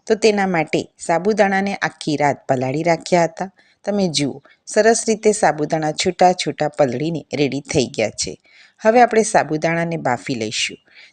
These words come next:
તેના માટે અહીંયા એક ચાળણી લીધી છે. ચાળણીને તેલથી સરસ રીતે ગ્રીસ કરી લઈશું અને થોડા થોડા સાબુદાણા એડ કરી દઈશું. સાથે ચપટી ફરાળી મીઠું પણ એડ કર્યું છે, તેને પણ સરસ રીતે મિક્સ કરી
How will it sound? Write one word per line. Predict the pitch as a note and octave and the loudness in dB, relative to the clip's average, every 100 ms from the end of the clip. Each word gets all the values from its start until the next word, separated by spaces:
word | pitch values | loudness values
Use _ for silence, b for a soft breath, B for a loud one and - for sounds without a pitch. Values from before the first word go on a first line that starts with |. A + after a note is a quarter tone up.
| - | -2
તેના | G#3+ G#3+ | 2 2
માટે | G3+ D3+ B2+ D3 - _ _ | 0 -2 -2 -4 -4 _ _
અહીંયા | G3 G3+ G#3 D3+ | 0 2 0 -2
એક | D3+ - | -4 0
ચાળણી | D#3 C3+ D3+ D#3 | 2 2 0 -2
લીધી | B2 - C3 - | -4 -6 -8 -6
છે. | - - b b - | -8 -14 b b 0
ચાળણીને | G3+ G3 A3+ A#3 | 0 2 2 2
તેલથી | A3+ F#3 D#3+ D3+ E3+ | 2 2 2 -2 -4
સરસ | - C#3 C#3 - | 0 0 0 -4
રીતે | C#3+ - | -4 -4
ગ્રીસ | D3+ C3+ C#3 - D#3+ | -4 -2 -2 -2 -2
કરી | C3 A2+ | -2 -2
લઈશું | - - - A#3 B B B | -6 -6 -6 -10 B B B
અને | G3 G#3+ | 0 0
થોડા | A3+ G#3+ G#3+ | 4 4 4
થોડા | A3 F#3+ F#3 | 2 0 2
સાબુદાણા | F3 C3 B2+ B2 B2 D3+ - | 0 0 -2 -4 -6 -6 0
એડ | B2 B2+ | 0 0
કરી | A#2 A#2 - | -6 -6 -10
દઈશું. | - - - - _ _ - | -10 -8 -10 -12 _ _ -6
સાથે | F#3+ - - - - - | -6 -2 -4 -4 -6 0
ચપટી | G#3 - A#3 - | 0 2 0 4
ફરાળી | F3 D#3+ D#3+ | 4 4 2
મીઠું | D3+ C3 E3+ E3 | -2 -2 -4 0
પણ | C#3+ - | 0 0
એડ | C#3 B2 | -2 0
કર્યું | C3 A#2+ D3 - | -2 -2 -2 -2
છે, | G3 - - | -2 -6 -4
તેને | F#3+ G3 | -2 0
પણ | G#3+ G#3+ - | 0 0 0
સરસ | D3 C#3 - | 0 0 -2
રીતે | C#3 D#3+ F3 | -2 -2 -2
મિક્સ | C#3+ - | -4 -6
કરી | - A#2+ | -4 -4